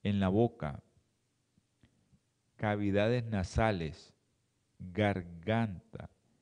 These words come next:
esófago, recto, hígado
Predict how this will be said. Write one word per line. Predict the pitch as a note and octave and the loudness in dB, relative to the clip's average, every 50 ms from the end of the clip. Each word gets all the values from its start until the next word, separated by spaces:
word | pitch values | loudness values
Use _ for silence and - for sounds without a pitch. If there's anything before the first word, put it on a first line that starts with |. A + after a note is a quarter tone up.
| _ _ _ _ _ _ - | _ _ _ _ _ _ -2
esófago, | - G#2 F#2+ F2+ - - - - C3 C3 B2 A#2+ - - - F2 E2 D#2+ D2 - - - - _ _ _ _ _ _ _ _ _ _ _ _ | 0 0 0 0 -4 -4 0 4 4 4 4 4 0 -2 -2 -2 0 -2 -4 -6 -8 -10 -12 _ _ _ _ _ _ _ _ _ _ _ _
recto, | - G#2 G2 A2 G#2+ A2+ A#2 B2 C#3 D3 C#3+ - - - _ - - D#2 D#2 - - - - _ _ _ _ - - _ _ _ _ _ _ _ _ - | -16 -14 -12 -8 -6 -4 -2 0 0 -2 -2 -8 -20 -20 _ -12 -10 -10 -12 -14 -16 -20 -20 _ _ _ _ -20 -20 _ _ _ _ _ _ _ _ -4
hígado | - D3+ F3 F3 F#3 F#3 F3 F3 F3+ F3+ F3+ F3+ | -2 0 0 2 2 4 4 4 4 2 0 -2